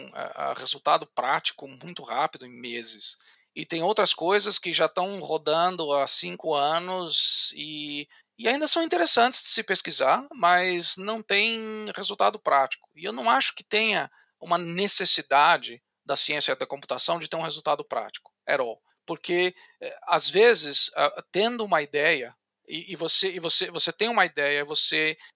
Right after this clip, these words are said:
faz lá o seu protótipo, você publica o seu paper, as pessoas olham e falam assim, "Olha, sua ideia é interessante,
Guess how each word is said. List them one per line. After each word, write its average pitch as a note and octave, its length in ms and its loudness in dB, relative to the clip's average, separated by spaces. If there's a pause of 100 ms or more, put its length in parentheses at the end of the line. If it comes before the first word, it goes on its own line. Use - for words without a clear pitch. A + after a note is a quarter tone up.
faz D#3+ 260 4
lá D3 240 4
o C#3+ 80 0
seu C#3+ 220 0
protótipo, D#3 800 0
você C3+ 1000 -2
publica D3+ 320 -10
o - 40 -4
seu C3 160 -2
paper, F3+ 580 2
as C#3+ 100 -4
pessoas C#3 420 -4
olham F3+ 300 6
e F3 40 -8
falam F3 240 4
assim, - 160 0
"Olha, G#3 280 4
sua G3 200 0
ideia A3+ 160 -2
é - 20 -4
interessante, F#3 720 0